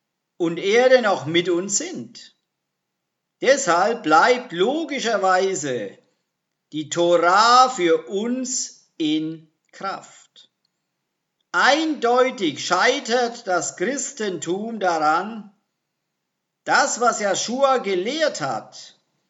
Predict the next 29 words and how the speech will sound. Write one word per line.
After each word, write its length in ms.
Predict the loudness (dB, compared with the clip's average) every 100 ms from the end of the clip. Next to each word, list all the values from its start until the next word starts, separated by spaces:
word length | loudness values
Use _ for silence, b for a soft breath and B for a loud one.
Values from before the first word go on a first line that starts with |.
| _ _ _ _ _
als 220 | -10 -6 -4
er 80 |
vor 160 | 0 0
zweitausend 720 | 2 4 4 6 6 6 4
Jahren 380 | 6 6 6 2
hier 200 | 0 0
auf 120 | 0
Erden 400 | 2 4 4 2
war, 580 | 0 0 0 -2 -4 -12 _ _ _ _ _ _
unter 800 | -4 -2 -2 -2 2 2 0 -2
einen 640 | 0 2 0 -2 -4 -6
Hut 640 | -8 -6 -6 -8 -10 -14 -20 _ _ _ _ _ _ _
zu 280 | -12 -6 -4
bringen. 580 | -4 -6 -8 -10 -10 -16 _ _ _ _ _ _ _ _ _ _ _ _ _ _
Weil 180 | -2 0
das 260 | 0 -2
Christentum 1120 | -4 -2 -2 0 2 2 0 0 0 -6 -10 -20 _ _ _ _ _ _ _ _ _ -2
den 220 | 0 0
Grund 420 | 0 2 2 -2
für 120 | -2 0
das 180 | 0
erste 500 | 2 2 2 2 0 0
Ankommen 540 | -2 -2 -2 0 0
des 160 | -4 -6
Messias 640 | -4 -4 -2 0 2 2
auf 240 | 0 -2
Erden 400 | 0 2 2 -2
nicht 340 | -2 -4 -6 -6
verstand, 880 | -4 -2 -2 -4 -6 -10 -18 -20